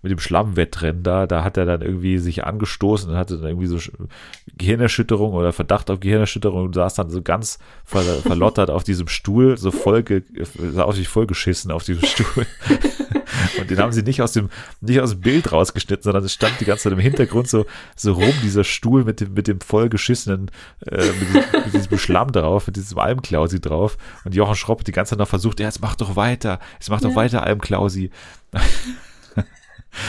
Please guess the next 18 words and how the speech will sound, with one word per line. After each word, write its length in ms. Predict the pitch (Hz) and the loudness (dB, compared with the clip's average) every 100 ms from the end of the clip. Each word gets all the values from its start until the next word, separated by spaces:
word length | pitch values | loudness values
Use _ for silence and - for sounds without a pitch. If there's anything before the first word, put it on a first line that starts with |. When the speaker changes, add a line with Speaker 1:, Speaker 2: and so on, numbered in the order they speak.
| - - - | -4 -6 -2
Speaker 1:
Naja, 260 | 95 73 65 - | 0 0 -2 -6
aber 220 | - 117 113 | 2 4 4
wir 80 | |
kennen 200 | - 117 | 4 0
ihn 80 | 123 | 0
vom 120 | 101 95 | 0 2
Promi 220 | 123 127 | 2 2
Big 160 | 113 | 2
Brother, 180 | 113 104 | 2 2
man 120 | 95 90 | 2 -2
kennt 240 | 107 101 | -2 -2
ihn 80 | 90 | -2
natürlich 280 | 85 90 78 | -2 -2 -2
auch 60 | |
vom 120 | - 78 | -2 0
Ballermann. 420 | 95 101 92 92 | 0 2 -2 0
Mama 280 | 101 98 80 | 0 2 2
Lauda 520 | 80 104 110 107 | 4 4 4 2